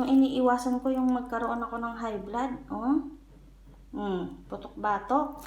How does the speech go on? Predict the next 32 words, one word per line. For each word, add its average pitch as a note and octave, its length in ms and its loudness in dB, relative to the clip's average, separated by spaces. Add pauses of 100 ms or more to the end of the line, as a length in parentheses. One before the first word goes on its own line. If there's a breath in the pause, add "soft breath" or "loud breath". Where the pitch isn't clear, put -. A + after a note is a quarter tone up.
(140)
diba? G3+ 560 -4 (1300)
So, A3 480 -2
ito C4 240 2
po, C#4+ 320 4
ah, B3+ 480 4
yung B3 240 0
isi-separate A#3+ 720 -4
ko A3 160 -10
yung G#3 240 -8
ano. F#3 480 -8 (400 soft breath)
Ito, G3+ 480 0
yung A3 160 -4
gusto G3 240 -8
ko G3+ 160 -6
kasi G3 240 -8
ito G3 160 -10
yung F#3 240 -6
may F3+ 160 -8
balat-balat. F3 560 -10
Isi-separate G#3 800 -6
ko G3+ 80 -6
lang G3+ 160 -2
yung G3+ 240 -6
ifa-fry G3 640 -6
ko, G3 160 -4
iinitin F#3+ 640 -6
natin. F#3 480 -4 (480 loud breath)
And, G#3+ 480 2 (320 loud breath)
yung A3 240 -4
iba A3 240 0
naman G3+ 400 -2
ay F#3+ 320 -2